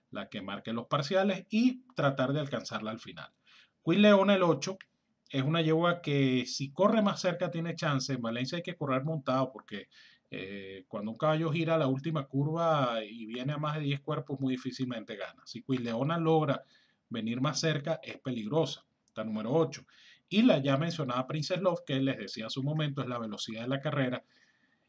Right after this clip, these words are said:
Y evidentemente es su, es, es su arma, ¿no? La velocidad, ella va a tomar la punta y, y verá si aguanta. Es una yegua bastante floja, pero, eh,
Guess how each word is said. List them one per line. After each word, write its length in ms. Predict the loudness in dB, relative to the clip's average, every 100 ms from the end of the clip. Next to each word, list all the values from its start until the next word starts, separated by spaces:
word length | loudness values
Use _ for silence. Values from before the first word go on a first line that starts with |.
| _ _ _
Y 120 | 6
evidentemente 640 | 8 8 4 0 -4 -2
es 60 | -2
su, 160 | 0 -2
es, 220 | -2 -4 -4
es 120 | -6
su 200 | -2 2
arma, 280 | 2 0 -2
¿no? 260 | -2 -2 -4
La 160 | -8
velocidad, 520 | -8 -10 -12 -2 2
ella 140 | 2 2
va 100 | -2
a 40 |
tomar 220 | -2 0
la 140 | 0 0
punta 280 | -2 -4 -2
y, 160 | -2
y 140 | -4 -6
verá 260 | -6 -6
si 140 | -6 -4
aguanta. 420 | 0 2 4 2
Es 60 | 2
una 180 | 2
yegua 280 | 4 4 2
bastante 840 | 0 -4 -10 -4 2 4 4 2 -2
floja, 480 | 0 0 0 -4 -10 -18 _ _ 0
pero, 420 | 2 4 2 -2 -4
eh, 720 | -2 -2 -2 -4 -6 -6